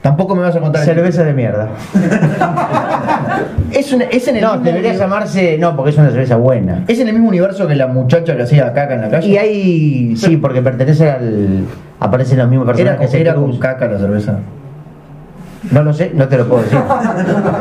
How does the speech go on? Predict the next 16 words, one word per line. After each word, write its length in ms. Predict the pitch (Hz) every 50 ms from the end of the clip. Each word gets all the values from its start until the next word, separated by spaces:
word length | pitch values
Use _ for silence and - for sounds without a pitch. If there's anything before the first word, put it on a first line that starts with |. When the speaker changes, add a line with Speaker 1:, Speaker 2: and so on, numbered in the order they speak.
| - 277 240 -
Speaker 2:
No, 240 | 170 190 214 254 294 277
no 140 | 262 302
se 140 | 302 - 285
puede 300 | 254 - 330 349 311 247 -
contar 420 | 160 151 147 - 139 139 143 123
todo, 220 | 143 127 120 113
porque 160 | 113 127 127 120
si 100 | 127 143
no 140 | 190 240
se 160 | 233 180 190 160
devela. 460 | 143 135 135 151 180 190 180 - 196
Speaker 1:
Como 120 | 196 202
diría 200 | 208 240 254 226
Banana 340 | 196 185 185 196 208 196 156
Pueyrredón, 460 | 156 160 151 147 151 165 170 180 185 151
conociéndote, 1120 | - 165 165 165 165 156 - - 247 247 196 151 135 120 113 107 101 101 104 107 123 151